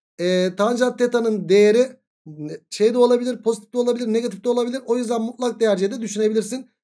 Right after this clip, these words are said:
Şıklarda eksilisini de arayabilirsin. Tamam. Çünkü iki doğru arasındaki açı tanjant derken ya dar açılısını ya da şuradaki geniş açılısından bahsedebiliriz. O yüzden cevap eksili de çıkabilir, artılı da çıkabilir arkadaşlar.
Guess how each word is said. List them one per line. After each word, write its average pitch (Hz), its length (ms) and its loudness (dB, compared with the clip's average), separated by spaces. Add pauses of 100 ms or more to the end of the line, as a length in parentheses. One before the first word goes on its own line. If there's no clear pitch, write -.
Şıklarda 220 480 -2
eksilisini 220 520 -8
de 262 40 -2
arayabilirsin. 196 680 0 (200)
Tamam. 214 340 -2 (340)
Çünkü 240 520 -2 (200)
iki 233 200 -8
doğru 254 200 4
arasındaki 208 500 0
açı 202 500 -2 (380)
tanjant 220 520 -2
derken 208 480 -2 (220)
ya 185 340 2
dar 233 120 4
açılısını 226 500 0
ya 240 200 2
da 269 260 0
şuradaki 226 360 -6
geniş 233 260 -6
açılısından 226 640 -6
bahsedebiliriz. 170 840 -4 (440)
O 247 140 4
yüzden 233 520 -2
cevap 226 340 0
eksili 208 320 -4
de 240 80 -6
çıkabilir, 240 420 -8
artılı 202 380 0
da 254 240 -4
çıkabilir 185 400 -4
arkadaşlar. 160 600 -4